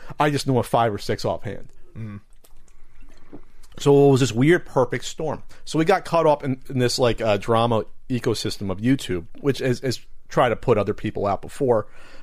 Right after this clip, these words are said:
Speaker 1: you know, uh, whatever. Um, we took a stance that was disagreeable to people. There was also p-, probably people in bad faith just going after us just 'cause it was fun.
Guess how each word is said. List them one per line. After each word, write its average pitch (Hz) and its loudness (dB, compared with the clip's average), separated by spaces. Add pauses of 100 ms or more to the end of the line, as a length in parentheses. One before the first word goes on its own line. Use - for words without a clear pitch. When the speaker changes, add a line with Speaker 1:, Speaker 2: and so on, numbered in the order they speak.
Speaker 1:
you 113 -4
know, 90 -6 (120)
uh, 98 2 (180)
whatever. 117 2 (400)
Um, 98 2
we 120 -2
took - 0
a 117 0
stance 123 0
that 113 0
was 101 -4
disagreeable 117 0 (400)
to 113 -4
people. 131 2 (360)
There 110 -2
was 101 -2
also 107 2
p-, - -6
probably 110 2
people 104 -2
in 95 -2
bad 98 0
faith 104 0
just - -6
going 98 -2
after 98 -4
us 95 -6
just - -8
'cause 92 -4
it 90 -6
was - -8
fun. 104 -2